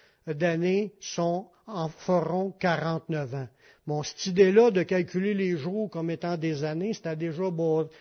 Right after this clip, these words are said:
basé sur un autre passage, c'est pour ça qu'ils ont fait le lien, mais quand tu calculais les quatre cent quatre-vingt-dix jours, ça l'amenait ça au temps de Jésus.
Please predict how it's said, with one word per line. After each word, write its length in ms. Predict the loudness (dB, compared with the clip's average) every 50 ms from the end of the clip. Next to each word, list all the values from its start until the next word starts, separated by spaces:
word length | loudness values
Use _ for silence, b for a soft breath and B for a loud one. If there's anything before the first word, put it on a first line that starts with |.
| B B B
basé 500 | 2 4 4 4 4 2 2 0 0 0
sur 160 | -2 -4 -6
un 300 | -4 -4 -2 -2 -2 -2
autre 200 | -2 -2 -2 -4
passage, 540 | -4 -4 -4 -4 -4 -4 -6 -4 -4 -4 -6
c'est 60 | -8
pour 80 | -8 -4
ça 120 | -4 -4
qu'ils 120 | -2 -2 -4
ont 100 | -4 -4
fait 240 | -4 -8 -8 -8
le 140 | -6 -6 -6
lien, 320 | -6 -6 -6 -4 -4 -4 -6 B B B B B B B
mais 200 | -4 -2 -2 0
quand 180 | 0 0 0
tu 140 | 0 -2 0
calculais 560 | 2 2 2 2 0 -2 -2 2 2 4 4
les 100 | 2 2
quatre 220 | 0 0 -2 -4 -2
cent 160 | -4 -4 -4
quatre-vingt-dix 580 | -4 -6 -6 -4 -4 -4 -2 -2 -4 -4 -4 -4
jours, 320 | -4 -2 0 0 -2 -2
ça 160 | -2 -2 -4
l'amenait 400 | -2 -2 -4 -4 -4 -4 -6 -6
ça 320 | -6 -6 -4 -2 -2 -2 -4 B B B B
au 160 | -2 -2 -2
temps 240 | -2 -2 -2 -4 -4
de 40 | -4
Jésus. 520 | -6 -6 -6 -8 -8 -12 -12 -14 -16 -16